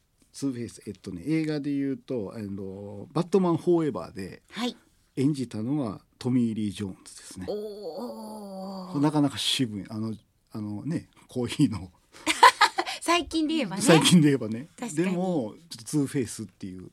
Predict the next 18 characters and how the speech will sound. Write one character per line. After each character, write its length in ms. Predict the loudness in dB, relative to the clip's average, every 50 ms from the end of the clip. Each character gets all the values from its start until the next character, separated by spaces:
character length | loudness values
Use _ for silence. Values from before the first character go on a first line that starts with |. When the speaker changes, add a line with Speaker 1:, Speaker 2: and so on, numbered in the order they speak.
| _ _
Speaker 1:
ち 100 | -8 -6
ょ 20 |
っ 20 | -6
と 100 | -6 -8
ク 200 | -8 -6 -2 0
ー 140 | 2 2 2
ル 120 | 0 -2
な 300 | -4 -6 -6 -8 -8 -10 -14 _ _ _ _ _ _ _ -8
ヴ 120 | -4 -2 -2
ィ 20 |
ラ 60 | 0
ン 120 | 0 -2 -2
を 80 | -4
演 120 | -4 -8 -12
じ 100 | -18 -20
て 80 | -20 -20
ま 100 | -20 -20
す。 180 | -20 -20 -20